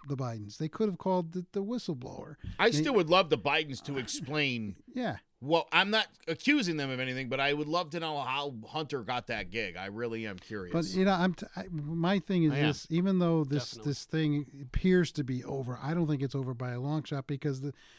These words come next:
Speaker 1: the, the House has vowed that they're going to bring John Bolton in. They're gonna look into inve-, investigating this further. And I think just like s-, uh, Congressman Al Green from Texas said, "We can impeach him more than once."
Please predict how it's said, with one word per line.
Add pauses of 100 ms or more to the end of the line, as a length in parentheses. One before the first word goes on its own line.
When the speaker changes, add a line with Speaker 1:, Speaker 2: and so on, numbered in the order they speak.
(180)
Speaker 1:
the,
the
House
has
vowed
that
they're
going
to
bring
John
Bolton
in.
They're
gonna
look
into
inve-,
investigating
this
further. (320)
And
I
think (320)
just
like
s-,
uh,
Congressman
Al
Green
from
Texas
said,
"We
can
impeach
him
more
than
once."